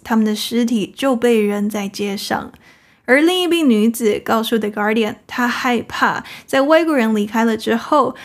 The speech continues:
这些battling forces，在战斗的部队们会做出什么。她说，“The Westerners have left，西方人已经离开了。It doesn't feel okay for us，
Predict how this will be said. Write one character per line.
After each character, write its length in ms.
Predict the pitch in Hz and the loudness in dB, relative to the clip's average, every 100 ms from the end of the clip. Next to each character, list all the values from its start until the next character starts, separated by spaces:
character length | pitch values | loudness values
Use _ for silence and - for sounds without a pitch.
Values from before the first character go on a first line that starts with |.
| - | -6
这 140 | - 240 | -2 -2
些 240 | 240 240 | 0 -2
battling 640 | 233 226 220 262 277 302 302 | 0 -2 0 0 0 -2 -4
forces， 640 | - 247 277 277 214 208 - | 0 0 0 -2 -4 -6 -6
在 220 | - 262 | -2 -2
战 320 | 233 277 247 | 0 2 2
斗 140 | 240 233 | 2 0
的 80 | |
部 180 | 233 247 | -2 -2
队 160 | 233 226 | 2 2
们 300 | 208 185 233 | 0 -2 -6
会 200 | - 240 | 0 0
做 340 | 214 - 220 196 | 0 -2 0 -2
出 240 | - 208 | -2 -4
什 260 | 208 - - | -2 -6 -8
么。 260 | - - _ _ _ | -8 -10 _ _ _
她 260 | - 285 339 | 0 2 2
说， 540 | 339 - 233 226 226 370 330 | 0 0 2 2 -2 -6 -6
“The 80 | 240 | -2
Westerners 840 | 240 247 247 - 311 330 339 330 - | 2 2 0 -4 -2 0 -2 -4 -4
have 200 | 277 262 | -2 -2
left， 420 | 254 240 247 233 - - | 0 0 0 -2 -12 -14
西 280 | - - 254 | -6 -2 0
方 240 | 247 254 | 2 4
人 240 | 254 214 220 | 4 2 0
已 80 | 202 | -2
经 300 | - 220 233 | 0 2 2
离 120 | 220 | 0
开 340 | - 202 196 | -4 -6 -2
了。 300 | 214 98 - - - - - | -2 -4 -8 -16 -20 -20 2
It 260 | 233 233 | 2 4
doesn't 380 | 240 254 311 311 | 2 2 2 0
feel 500 | 247 - 277 294 330 | -2 -2 0 2 0
okay 300 | 330 - 226 | 0 -2 -2
for 240 | 226 240 240 | 0 0 2
us， 280 | 233 226 | 0 -2